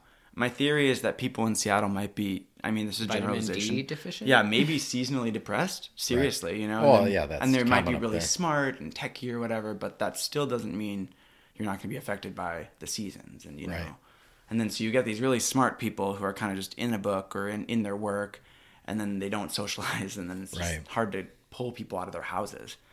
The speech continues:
Speaker 1: Like, we host things all the time, and it's usually, like, girlfriends or
Speaker 3: Wait, you haven't invited me.
Speaker 1: Oh,
Speaker 3: <laughs>
Speaker 1: well, if you want, you come to
Speaker 3: Hello.
Speaker 1: Seattle.
Speaker 3: <laughs>
Speaker 2: First till Seattle.
Speaker 1: Oh, yeah.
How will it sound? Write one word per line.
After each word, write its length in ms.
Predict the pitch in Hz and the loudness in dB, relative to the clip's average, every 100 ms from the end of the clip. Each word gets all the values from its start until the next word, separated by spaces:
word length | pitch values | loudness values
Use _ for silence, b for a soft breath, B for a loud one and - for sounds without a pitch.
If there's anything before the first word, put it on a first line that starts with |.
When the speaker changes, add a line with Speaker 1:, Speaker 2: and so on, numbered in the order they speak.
| b | b
Speaker 1:
Like, 120 | 113 | -2
we 120 | 123 147 | 2 2
host 300 | 139 135 - | 2 0 -4
things 200 | 107 107 | -6 -4
all 120 | 98 | -4
the 60 | 92 | -4
time, 420 | 98 92 131 135 b b b b b - | -6 -4 -4 -8 b b b b b -2
and 120 | 123 | 0
it's 120 | 120 | 4
usually, 240 | 135 120 110 | 2 4 2
like, 160 | 104 | 0
girlfriends 680 | 104 107 - 107 107 107 107 | 0 -2 -4 -6 -4 -4 -4
or 220 | 98 98 | -6 4
Speaker 3:
Wait, 240 | 131 117 | 8 8
you 80 | 98 | 8
haven't 220 | 110 110 | 4 4
invited 460 | 98 90 95 92 76 | 2 0 -2 -2 -6
me. 220 | 73 78 - _ _ 156 | -12 -16 -20 _ _ 8
Speaker 1:
Oh, 280 | 151 208 - 135 | 8 8 2 -8
Speaker 3:
<laughs> 180 | 143 - | -12 0
Speaker 1:
well, 120 | 170 | 4
if 80 | 175 | 6
you 100 | 170 | 6
want, 320 | 143 208 190 107 | 10 12 12 10
you 40 | |
come 40 | 104 | 8
to 40 | |
Speaker 3:
Hello. 180 | 117 107 | 10 10
Speaker 1:
Seattle. 380 | 95 208 196 170 | 10 10 10 6
Speaker 3:
<laughs> 340 | 254 - 170 | 4 2 2
Speaker 2:
First 280 | - 160 - | 2 -2 0
till 140 | 139 135 | 2 0
Seattle. 440 | 143 165 170 147 147 | 0 -2 -2 2 6
Speaker 1:
Oh, 140 | 143 | 6
yeah. 400 | 113 117 113 | 6 4 4